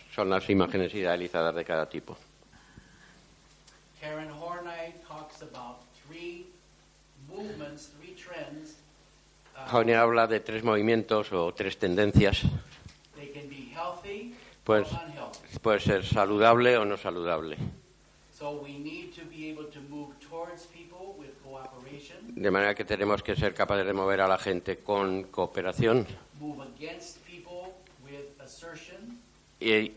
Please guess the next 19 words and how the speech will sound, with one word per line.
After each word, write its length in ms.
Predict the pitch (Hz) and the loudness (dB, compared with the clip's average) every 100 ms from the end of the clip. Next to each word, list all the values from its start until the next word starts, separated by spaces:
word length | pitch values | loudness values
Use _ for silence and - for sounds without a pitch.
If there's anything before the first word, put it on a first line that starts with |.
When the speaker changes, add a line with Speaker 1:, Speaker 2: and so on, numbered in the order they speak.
| - | -12
Speaker 1:
mm, 600 | 67 78 107 104 98 95 | -6 -2 2 2 2 -2
eh, 540 | - 95 92 90 90 90 | -2 0 2 0 -2 -4
movernos, 720 | 92 95 104 101 107 104 - | -6 -2 -2 0 0 0 -2
eh, 300 | 101 95 92 | -2 -2 -2
con-, 260 | - 101 101 - - | -2 -2 -2 -6 -6
eh, 420 | 87 90 90 87 - | -2 0 0 -4 -6
en 200 | 87 85 | -6 -6
contra 420 | - 98 98 98 | -2 -2 0 0
de 40 | |
la 140 | 95 90 | 2 0
gente 340 | 101 90 95 | -4 -4 -6
con 280 | - 95 92 | -2 0 0
asertividad 640 | 87 - 78 92 85 95 117 - - - - _ _ - - 123 | -2 -6 -10 -6 -4 -4 -6 -12 -20 -20 -20 _ _ -20 -20 -18
Speaker 2:
and 80 | 117 | -18
step 420 | - 165 160 - | -16 -14 -14 -14
back 360 | - 208 180 175 - - | -12 -10 -12 -14 -20 -20
and 200 | 139 135 | -16 -16
be 220 | 143 143 139 | -14 -12 -10
more 380 | 135 135 135 | -10 -8 -10